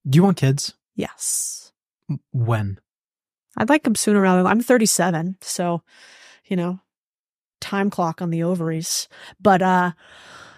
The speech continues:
Speaker 2: you know, sooner rather than later, I think. Um, but it's not something that I always wanted. And so often I think women seem to either know right away that they want them or they wait for the right partner in the right time and then they feel like they might want them.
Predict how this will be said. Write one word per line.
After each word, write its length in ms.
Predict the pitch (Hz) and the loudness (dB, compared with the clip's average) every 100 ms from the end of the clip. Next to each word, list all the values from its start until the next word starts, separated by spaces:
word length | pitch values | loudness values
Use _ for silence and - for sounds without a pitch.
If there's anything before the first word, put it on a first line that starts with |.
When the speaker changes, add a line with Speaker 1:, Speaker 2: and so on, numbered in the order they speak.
| _ | _
Speaker 2:
you 80 | 254 | 2
know, 80 | 247 | 2
sooner 280 | - 302 294 | 2 2 4
rather 220 | 269 247 | 4 2
than 180 | 226 214 | 2 2
later, 360 | 190 208 262 - - - | 2 2 0 -4 -16 -4
I 120 | 233 | -2
think. 480 | 226 254 302 - - - | 0 -2 -2 -8 -18 -6
Um, 560 | 208 202 196 196 190 196 _ - | 2 2 4 2 0 -2 _ 0
but 100 | 208 | 0
it's 100 | 196 | 2
not 140 | 247 - | -2 0
something 240 | 247 220 | 0 0
that 100 | 185 | 0
I 60 | 175 | 0
always 580 | 180 190 175 - - - | 0 0 -2 -4 -14 -8
wanted. 560 | 180 202 - - - _ - | -6 -6 -6 -10 -12 _ -10
And 160 | 185 170 | -8 -6
so 440 | 180 185 - - _ _ _ - | -2 -2 -2 -6 _ _ _ -2
often 380 | 185 - 190 | -2 0 -4
I 80 | 156 | -4
think 360 | 170 180 - - _ - | -6 -8 -10 -20 _ -4
women 320 | 196 208 202 | 0 2 2
seem 320 | 190 202 190 | 0 0 -2
to 260 | 180 180 165 _ _ _ - | 0 -2 -2 _ _ _ -4
either 220 | 247 220 | 0 2
know 240 | 208 190 208 | 4 4 6
right 220 | 208 185 | 4 4
away 180 | 180 175 | 2 2
that 140 | 185 | 0
they 80 | 175 | -2
want 220 | 175 175 | 0 0
them 180 | 226 247 | 0 -2
or 140 | 202 | -2
they 100 | 180 | -2
wait 240 | 175 180 - | 0 -2 -4
for 80 | 190 | -4
the 120 | 180 | -2
right 220 | 175 180 | -2 -4
partner 360 | - 185 180 185 | -6 -6 -4 -4
in 80 | |
the 100 | 180 | -2
right 220 | 175 175 - | -2 -2 -4
time 340 | 190 175 220 | -4 -4 -4
and 100 | 226 | -4
then 140 | 190 196 | -4 -2
they 100 | 214 | -2
feel 180 | - 226 | 0 0
like 200 | 240 247 | 0 -2
they 100 | 240 | -2
might 200 | 240 - | -2 -2
want 200 | 254 277 | -2 -2
them. 180 | 294 | -4